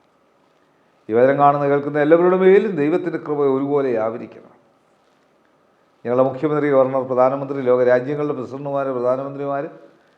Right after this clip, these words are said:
വിവിധ സംസ്ഥാനങ്ങളിലെ മുഖ്യമന്ത്രിമാർ, എം പിമാർ, എം എൽ എമാർ, ബഹുമാനമുള്ള കോടതികൾ, വക്കീലുമാർ, ലോകമെമ്പാടും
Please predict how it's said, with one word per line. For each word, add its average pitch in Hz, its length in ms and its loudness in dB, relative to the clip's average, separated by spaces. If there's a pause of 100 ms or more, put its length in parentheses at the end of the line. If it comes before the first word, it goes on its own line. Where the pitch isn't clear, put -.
(260)
വിവിധ 135 200 0 (120)
സംസ്ഥാനങ്ങളിലെ 185 680 2
മുഖ്യമന്ത്രിമാർ, 127 560 -6 (100)
എം 127 100 -10
പിമാർ, 135 380 0
എം 127 120 -6
എൽ 131 160 -2
എമാർ, 127 160 0 (120)
ബഹുമാനമുള്ള 123 460 -2 (100)
കോടതികൾ, 143 420 -2
വക്കീലുമാർ, 139 480 -6 (2250)
ലോകമെമ്പാടും 151 460 8